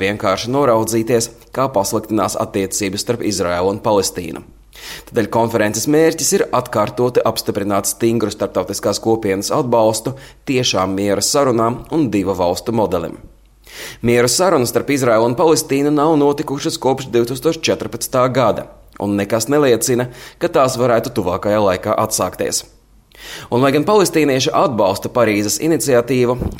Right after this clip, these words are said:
Izraēlas premjers Benjamins Netanjahu to jau ir asi nosodījis. Viņš apgalvo, ka palestīnieši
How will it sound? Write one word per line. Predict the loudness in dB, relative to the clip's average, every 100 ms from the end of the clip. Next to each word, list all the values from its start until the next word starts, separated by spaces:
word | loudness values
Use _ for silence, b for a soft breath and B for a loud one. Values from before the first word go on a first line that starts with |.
| -2
Izraēlas | 0 2 2 2 0
premjers | 0 2 0 0
Benjamins | 0 0 -2 -2 -4
Netanjahu | -4 0 0 2 0 -2 B B B
to | 0 2
jau | 2
ir | 2 2
asi | 0 0 0
nosodījis. | 2 2 0 0 0 -2 -4 -8 -12 _ _ -16
Viņš | -10 -4 -2
apgalvo, | 0 2 0
ka | 0
palestīnieši | 2 2 2 0 2 2 0